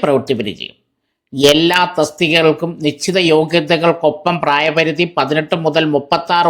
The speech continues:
വയസ്സ് വരെയാണ്. അപേക്ഷിക്കേണ്ട രീതി കെ ടി ഡി സിയുടെ ഔദ്യോഗിക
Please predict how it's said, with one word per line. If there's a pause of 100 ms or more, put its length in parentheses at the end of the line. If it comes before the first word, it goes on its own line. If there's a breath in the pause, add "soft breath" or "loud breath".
വയസ്സ്
വരെയാണ്. (800)
അപേക്ഷിക്കേണ്ട (160)
രീതി (760)
കെ (140)
ടി
ഡി
സിയുടെ (100)
ഔദ്യോഗിക